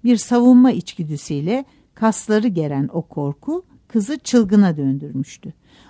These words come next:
Aslında bu konuda öğreneceği yeni bir şey yoktu ama yine de bakireliği dehşete kapılıyordu. Henüz acısını bilmediği bir darbe yiyecekmişçesine korkuyordu. "Hayır, hayır, istemiyorum. Çok küçük olduğumu söyledim sana, gerçekten de.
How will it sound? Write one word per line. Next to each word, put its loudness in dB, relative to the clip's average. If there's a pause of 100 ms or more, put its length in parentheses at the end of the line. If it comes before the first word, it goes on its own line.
(100)
Aslında 2
bu -2
konuda 2
öğreneceği 2
yeni 2
bir -6
şey -2
yoktu -8 (300)
ama 6
yine 4
de -2
bakireliği -2
dehşete -4
kapılıyordu. -12 (760)
Henüz 6
acısını 0
bilmediği 2
bir 2
darbe 0
yiyecekmişçesine -4
korkuyordu. -12 (100)
"Hayır, -2
hayır, 0
istemiyorum. 0 (300)
Çok -2
küçük -8
olduğumu 2
söyledim -4
sana, -8
gerçekten -2
de. -10